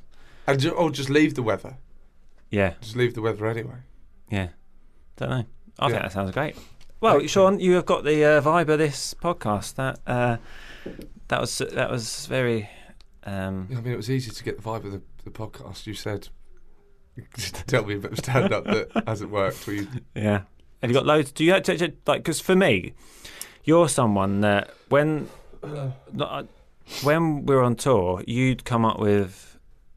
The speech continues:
Speaker 2: an idea in the car.
Speaker 1: Yeah.
Speaker 2: And then when, by the time it got, I'd done my bit, had an interval, and by the time you went on, it, you, it would be a formed bit that, like, that seemed honed, which is a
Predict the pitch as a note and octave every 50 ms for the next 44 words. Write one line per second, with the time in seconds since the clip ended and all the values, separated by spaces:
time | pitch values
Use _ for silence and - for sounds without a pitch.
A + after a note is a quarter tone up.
0 | - - _ - A2+ A2 G#2+ G#2 G2 F#2+ - G2+ G2 F#2 F#2 F#2 F#2 F2+ - G#2+
1 | F2+ E2+ - - - G2 - - - - - A2 G#2+ G#2 G2+ F2+ - _ _ _
2 | _ _ _ _ _ _ _ _ _ _ _ _ _ _ _ - - A2 G#2+ G#2
3 | G#2 G#2+ G#2 G#2 G2+ G2 G2 G2+ - - - - A2 G#2 G#2+ G#2+ G#2 G#2 - A2
4 | G#2+ G#2 - C3 A#2 G#2+ G2+ - G#2+ G#2 - - - - A2+ A2 - - G#2 G2
5 | G2+ F#2+ F#2 F2+ F2+ F2+ F2 F2+ - - - - - - A2 G#2+ F#2+ F2+ - -
6 | G2+ F2 - F2 E2+ E2 E2 D#2+ E2 - G2 G2+ G2 F#2+ - - A#2 A2 G#2 G2
7 | G2 G2 G#2 G2+ F#2 F#2+ F#2 F#2 G2+ G2+ F2+ E2+ - - - - - - - -
8 | - - - _ _ - - - - - A#2 - - - A2 C#3+ C#3+ D3 A2+ B2
9 | - - - - - C3+ B2 A#2+ A#2+ B2 A#2 - - D3 C3 A#2+ A2 G2+ - -
10 | C3 G2+ - - G2 G2 G2 - G2 F#2 F#2 F#2 - - _ - - _ _ _
11 | - A2 - - - - A#2+ A2+ A2 G2+ - A#2+ A#2+ A2 F#2+ E2+ E2+ E2+ E2 -
12 | - - - - - _ - - - - - - - - - - A2 - A#2 A2+
13 | F#2 F#2 A2